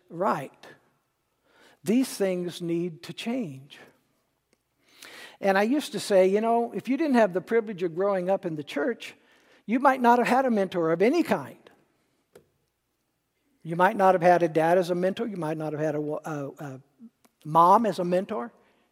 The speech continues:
You might not have had any of those things. So you're kind of learning as you grow. How do you learn to mature the correct way? With a worldview or with a biblical view? Most people grow up with that world view,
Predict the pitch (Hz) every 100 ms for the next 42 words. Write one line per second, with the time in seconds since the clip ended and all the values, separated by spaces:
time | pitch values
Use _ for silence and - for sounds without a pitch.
0 | _ _ _ _ _ _ 170 196 226 202
1 | 202 208 196 226 294 214 202 185 - 262
2 | 254 226 214 220 247 254 202 185 240 269
3 | 226 185 - - - 208 214 180 202 202
4 | 254 262 143 - - 240 269 254 240 247
5 | 262 240 226 220 269 262 185 175 214 208
6 | 240 - 214 302 196 117 - - _ 190
7 | 185 190 175 208 269 226 254 277 233 208
8 | 196 190 202 254 214 208 180 143 147 127
9 | - _ _ _ _ - _ _ _ _
10 | _ _ _ - 180 175 - 185 202 175
11 | 180 160 175 190 - 170 - 160 151 151
12 | 156 - 190 220